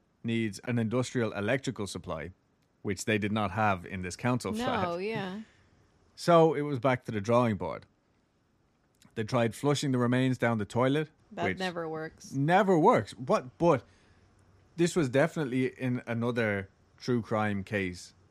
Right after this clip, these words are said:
Speaker 1: Like, I've heard of it in multiple cases, but one guy was doing it consistently, and I can't remember. I think it was in England
Speaker 2: Yeah,
Speaker 1: as well.
Speaker 2: yeah, it was. And then they finally caught him because his pipes were getting clogged.
Speaker 1: Yeah, with, like,
Speaker 2: And they had to
Speaker 1: fucking
Speaker 2: clear.
Speaker 1: fingers and shit.
Speaker 2: Yeah, they had to clear out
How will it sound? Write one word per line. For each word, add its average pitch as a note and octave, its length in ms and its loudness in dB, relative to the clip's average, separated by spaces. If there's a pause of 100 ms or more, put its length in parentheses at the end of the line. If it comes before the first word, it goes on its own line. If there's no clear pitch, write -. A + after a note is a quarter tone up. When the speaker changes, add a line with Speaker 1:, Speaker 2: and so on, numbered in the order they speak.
(140)
Speaker 1:
Like, A2 180 -4
I've A2+ 160 -2
heard D3 200 4
of A#2+ 80 -2
it A2 140 -2
in G#2+ 140 0
multiple G#2+ 400 0
cases, F#2+ 400 -4
but G#2+ 180 -6
one C#3 300 0
guy A2 360 0 (400)
was A2 180 -2
doing A2 240 0
it G2 120 -4
consistently, F2+ 760 -8 (200)
and G#2 100 -6
I G2 40 -4
can't G#2+ 280 -4
remember. G2 400 -4
I D#2 80 -6
think C3+ 220 -6
it A#2 60 -6
was G2 140 -4
in G#2 160 -2
England C#3+ 120 0
Speaker 2:
Yeah, A#3+ 360 6
Speaker 1:
as G#3 60 2
well. G3+ 80 2
Speaker 2:
yeah, A3 360 4
it G3+ 80 -2
was. G3 440 0
And G3 240 -2
then G3 160 -2
they F#3+ 100 -2
finally G3 420 -4
caught G3+ 260 -2
him G3+ 160 -2
because F#3 640 -4
his F3 240 -8 (100)
pipes F#3 340 -4
were F#3 80 -6
getting D#3+ 300 -8
clogged. D3 460 -8
Speaker 1:
Yeah, B2 260 6
with, G2 180 -2
like, G2+ 60 -2
Speaker 2:
And F#3 100 -2
they G#3+ 60 -2
had A3 220 4
to A3+ 120 0
Speaker 1:
fucking G#3 160 -2
Speaker 2:
clear. G3+ 200 0
Speaker 1:
fingers G#3 260 -2
and D3 120 -12
shit. - 200 -14
Speaker 2:
Yeah, A3 260 6
they F#3 160 -2
had G#3 260 -2
to G#3+ 100 -6
clear A3 460 -2
out G3 360 2